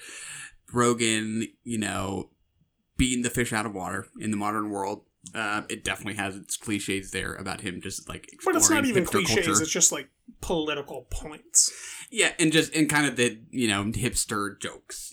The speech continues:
Speaker 1: about artisanal pickles and that kind of stuff, you know?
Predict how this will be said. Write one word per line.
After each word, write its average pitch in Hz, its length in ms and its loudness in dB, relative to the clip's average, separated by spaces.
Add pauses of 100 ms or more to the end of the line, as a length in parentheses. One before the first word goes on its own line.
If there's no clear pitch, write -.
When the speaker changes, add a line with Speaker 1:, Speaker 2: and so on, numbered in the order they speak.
Speaker 1:
about 90 380 -10
artisanal 101 760 -2
pickles 92 520 -6
and 95 140 -16
that - 100 -18
kind 98 180 -8
of 98 60 -10
stuff, 90 280 -8
you 110 120 -10
know? 98 220 -8